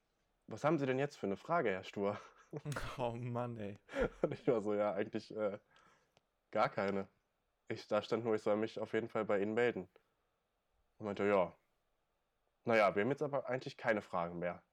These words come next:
Speaker 1: an Sie."
Speaker 2: Oh Mann, ey.
Speaker 1: Und
Speaker 2: Ich,
Speaker 1: dann
Speaker 2: ich
Speaker 1: dachte
Speaker 2: finde
Speaker 1: ich,
Speaker 2: es,
Speaker 1: "Vielen Dank."
Speaker 2: äh, irgendwie un-, unbegreiflich, auch wenn man jetzt, ähm,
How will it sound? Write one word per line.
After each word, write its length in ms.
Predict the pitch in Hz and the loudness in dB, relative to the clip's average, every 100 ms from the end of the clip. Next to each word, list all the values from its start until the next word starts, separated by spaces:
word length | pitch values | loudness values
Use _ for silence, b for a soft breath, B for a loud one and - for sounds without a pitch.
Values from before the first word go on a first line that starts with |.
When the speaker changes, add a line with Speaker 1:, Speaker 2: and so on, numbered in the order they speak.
| _ _ - | _ _ -10
Speaker 1:
an 160 | 101 | -10
Sie." 220 | 92 92 87 _ _ _ - | -6 -8 -10 _ _ _ -14
Speaker 2:
Oh 120 | 113 | -10
Mann, 280 | 104 104 110 | -8 -6 -6
ey. 120 | 101 104 _ _ - | -8 -12 _ _ -4
Speaker 1:
Und 120 | 107 | -2
Speaker 2:
Ich, 40 | |
Speaker 1:
dann 80 | 98 | 0
Speaker 2:
ich 60 | 95 | -2
Speaker 1:
dachte 60 | |
Speaker 2:
finde 260 | - 131 - 110 | -4 -6 -6 -12
Speaker 1:
ich, 20 | |
Speaker 2:
es, 60 | 107 | -8
Speaker 1:
"Vielen 140 | 107 | -6
Dank." 120 | 107 | -6
Speaker 2:
äh, 220 | - 113 110 - _ b b b | -6 -8 -10 -18 _ b b b
irgendwie 420 | - 139 156 160 147 | -6 -4 -2 -2 -2
un-, 240 | 104 139 | -4 -8
unbegreiflich, 800 | 113 139 127 127 135 - 113 - | -6 -6 -6 0 0 0 -8 -2
auch 140 | 117 110 | -2 -2
wenn 120 | 117 | -4
man 220 | 113 110 | -4 -6
jetzt, 340 | 110 107 - - | -6 -8 -12 -8
ähm, 360 | 110 107 107 | -6 -4 -6